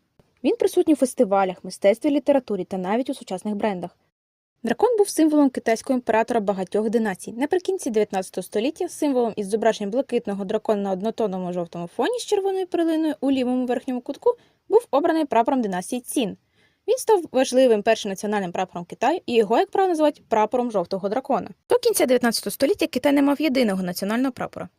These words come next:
Кожне з восьми знамен, військових та адміністративних підрозділів маньчжурів, мало власні стяги різних кольорів.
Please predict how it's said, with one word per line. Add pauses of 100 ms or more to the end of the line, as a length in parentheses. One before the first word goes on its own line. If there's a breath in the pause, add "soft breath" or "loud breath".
(180)
Кожне
з
восьми
знамен, (100)
військових
та
адміністративних
підрозділів
маньчжурів, (340)
мало
власні
стяги
різних
кольорів.